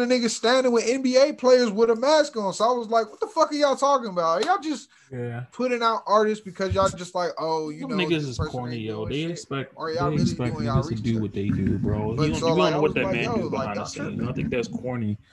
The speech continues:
Speaker 2: that he don't show up how we want him to show up. Yo, he barely online. If
Speaker 1: Exactly.
Speaker 2: I'm barely online, that's corny for me to just pop up one day online showing up. No, bro, like,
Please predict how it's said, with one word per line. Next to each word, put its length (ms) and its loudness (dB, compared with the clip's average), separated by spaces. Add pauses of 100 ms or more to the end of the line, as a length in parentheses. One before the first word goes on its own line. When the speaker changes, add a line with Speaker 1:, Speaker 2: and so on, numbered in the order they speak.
(360)
Speaker 2:
that 360 0
he 320 -6
don't 260 -6
show 360 -2
up 160 -4
how 240 -2
we 100 -8
want 240 -8
him 120 -8
to 60 -10
show 300 -8
up. 240 -10
Yo, 200 -6
he 200 -12 (120)
barely 340 2
online. 560 -4
If 60 -6 (200)
Speaker 1:
Exactly. 280 0
Speaker 2:
I'm 140 0
barely 300 2
online, 640 -4 (240)
that's 220 -4
corny 480 -4
for 120 -18
me 100 -6
to 40 -12
just 240 -8
pop 300 -4
up 140 2
one 220 -4
day 160 0
online 500 -4
showing 320 -6
up. 100 -10
No, 220 -6
bro, 220 0
like, 280 -4